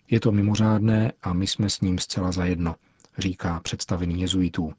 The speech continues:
Lze si v této souvislosti připomenout pasáž z Evangelia, kdy učedníci nedovedou vyhnat zlého ducha z jednoho mladíka a Ježíš jim říká:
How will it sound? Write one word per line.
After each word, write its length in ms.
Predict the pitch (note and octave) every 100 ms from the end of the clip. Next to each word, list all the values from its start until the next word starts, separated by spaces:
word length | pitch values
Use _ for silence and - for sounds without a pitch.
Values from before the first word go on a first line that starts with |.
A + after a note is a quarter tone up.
| _ _ _ _
Lze 180 | G#2+ A2
si 140 | - A#2
v 80 |
této 300 | - A#2 A#2
souvislosti 680 | G#2 A2+ A2 A2 A#2 G#2+ A2+
připomenout 600 | - G#2+ A2 G#2+ G#2+ G#2
pasáž 480 | - G#2 - A2 G2+
z 40 | -
Evangelia, 680 | G2 G2 F#2+ F#2+ F#2+ G2+ G#2+ - - - -
kdy 160 | A2+
učedníci 680 | - - B2 A2+ A#2+ - A#2
nedovedou 560 | G2+ G2+ G#2 G#2+ A2 G2
vyhnat 380 | F#2+ F#2+ G2+
zlého 360 | F#2+ F#2+ G2 F#2
ducha 320 | E2 F#2+ G2+
z 80 | F#2
jednoho 320 | F#2 G2 G2
mladíka 560 | G2+ G2+ G#2+ G2+ F#2 - - - - -
a 140 | G2 F#2+
Ježíš 460 | F#2 F2 G2 -
jim 120 | G#2 F#2
říká: 480 | F#2 - G2+ F#2+